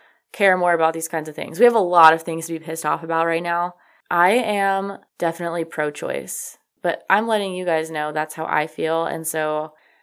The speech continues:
I will be probably posting some more information about that on the Instagram with some resources and some voting resources as well. But yeah, I don't know, guys. It's been a rough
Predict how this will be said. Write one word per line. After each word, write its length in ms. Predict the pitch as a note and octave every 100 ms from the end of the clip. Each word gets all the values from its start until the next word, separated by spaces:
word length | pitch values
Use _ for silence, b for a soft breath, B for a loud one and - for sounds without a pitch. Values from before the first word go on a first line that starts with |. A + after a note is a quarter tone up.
| b b
I 160 | - A#3
will 140 | B3
be 160 | A#3+ A3+
probably 340 | A3+ G#3+ A3
posting 420 | A3 F#3 F#3 F#3+
some 200 | F#3 F#3
more 180 | F3 D#3
information 560 | D#3+ E3 D#3+ E3+ - E3
about 240 | D#3+ D#3+
that 220 | D#3 D#3
on 500 | - D#3+ D#3 D#3 E3+ - _ _ _ _ _ _ _ _
the 60 | F3+
Instagram 800 | - E3+ F3 F3+ F3 F3+ F#3 F#3 _
with 160 | F#3+ F#3
some 200 | G3 F3+
resources 680 | E3 E3 F3+ E3+ E3+ E3 E3
and 140 | E3+
some 180 | F#3 F3
voting 340 | E3+ E3 E3
resources 600 | E3 D#3+ D#3+ E3+ E3 E3
as 140 | E3 D#3+
well. 500 | D#3+ D3+ D3+ D#3 D#3+ b b b b b b _ _ _ _ _ _
But 120 | G#3 A#3+
yeah, 220 | C4 G3+
I 60 | G3+
don't 120 | A3
know, 140 | G#3+
guys. 320 | F#3+ E3+ F3
It's 180 | F3 -
been 140 | - A3
a 140 | G#3
rough 720 | F3+ F3+ E3+ F3 - - -